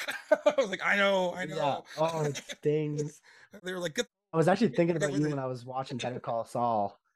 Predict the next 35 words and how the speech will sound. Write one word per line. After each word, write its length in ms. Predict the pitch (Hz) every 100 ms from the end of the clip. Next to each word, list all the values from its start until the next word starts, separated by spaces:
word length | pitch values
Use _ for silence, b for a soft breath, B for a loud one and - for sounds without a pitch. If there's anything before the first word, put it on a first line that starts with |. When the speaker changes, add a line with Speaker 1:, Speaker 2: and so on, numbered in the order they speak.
| -
Speaker 1:
You're 160 | 185
like, 80 | 165
Speaker 2:
'cause 120 | 156
where 140 | 131 135
it's 100 | 127
a 40 |
prequel 400 | 113 - 151 139
series, 320 | 123 120 110 110
I'm 60 |
like, 160 | 117 -
"I 60 |
wonder 340 | 127 123 208 254
what 280 | 139 131 123
the 100 | 123
experience 640 | 123 - 117 113 110 101
would 100 | 110
be 140 | 95 107
like 160 | 101
to 80 | 110
watch 360 | 95 101 107 104
Better 200 | 107 107
Call 260 | - 107
Saul 240 | 101 104 98
first 460 | - 104 117 139
and 240 | - 110 101
then 260 | 104 101
Speaker 1:
And 20 | 98
then 40 | 98 95
Speaker 2:
Breaking 20 |
Speaker 1:
Breaking 220 | 127 127
Speaker 2:
Bad," 140 | 85
Speaker 1:
Bad? 100 | 82 131
Speaker 2:
'cause 120 | 165
it's 240 | 110 - - _
up, 260 | 131 139 -